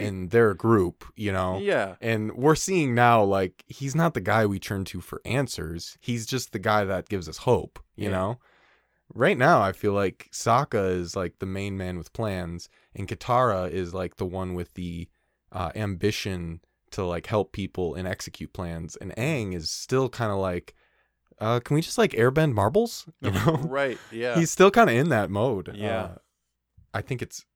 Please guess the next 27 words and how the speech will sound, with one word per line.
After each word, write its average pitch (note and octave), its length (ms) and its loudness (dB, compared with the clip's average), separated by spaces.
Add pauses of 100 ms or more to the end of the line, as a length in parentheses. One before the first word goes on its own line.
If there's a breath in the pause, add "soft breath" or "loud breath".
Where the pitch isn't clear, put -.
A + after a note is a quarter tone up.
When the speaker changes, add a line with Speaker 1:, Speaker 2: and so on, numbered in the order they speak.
(420)
Speaker 1:
really G#2 220 -2
cool. F#2 460 -6 (320)
We've G2+ 240 -8
talked A2+ 240 -2
about F#2 400 -4
little G2 280 -6
moments. F#2 560 -10 (280 soft breath)
I G#2 80 0
wonder C#3 320 0
if - 140 -8
they F#2 500 -2 (140)
do A#2 180 0
it G#2+ 100 2
almost F#2+ 360 -4
every F2+ 240 -4
episode, F#2 500 -4
or D#2+ 200 -8 (640)
it's G2 220 -6
often G#2 560 0
where F#2+ 480 0
an F#2 220 -4
episode G#2+ 440 -4
will F#2 120 -4
have G2 260 -4
a F#2 40 -10
thing G2+ 380 -8
happen E2 640 -8